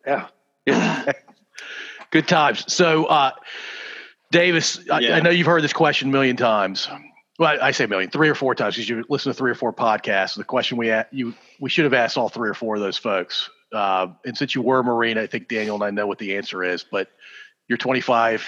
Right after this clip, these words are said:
Speaker 2: no responsibilities but yourself, comedy or military?
Speaker 1: So you're wrong, because I would have already been out of the military.
Speaker 2: <laughs>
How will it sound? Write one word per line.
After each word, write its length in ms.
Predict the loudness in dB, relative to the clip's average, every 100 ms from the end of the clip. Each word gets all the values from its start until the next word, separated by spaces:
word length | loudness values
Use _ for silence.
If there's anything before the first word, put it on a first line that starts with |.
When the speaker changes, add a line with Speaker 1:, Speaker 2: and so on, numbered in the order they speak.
| -12 -16 -4
Speaker 2:
no 200 | -2 0
responsibilities 1000 | -2 -4 -2 -2 -2 -2 -2 -4 -6 -12 -16 _ _ _
but 160 | -10 -10
yourself, 560 | -8 -2 0 0 -4 -18 _ _ _ _ _
comedy 540 | -2 0 0 0 -2 -4
or 200 | -8 -6
military? 500 | -4 -4 -6 -12 -14 _ _ _ _ _ -16 -16 _ _
Speaker 1:
So 120 | -6 -2
you're 180 | 0 2
wrong, 540 | 4 4 0 -4 -6 _
because 260 | -6 -2 0
I 40 |
would 140 | 2 2
have 80 | 2
already 240 | 2 0
been 300 | -2 -4 -4 -4
out 300 | 2 2 4
of 100 | 2
the 60 | 0
military. 760 | -2 -2 -4 -6 -4 -6 -8 _ _ _ _ -20 -20 -18
Speaker 2:
<laughs> 80 | -6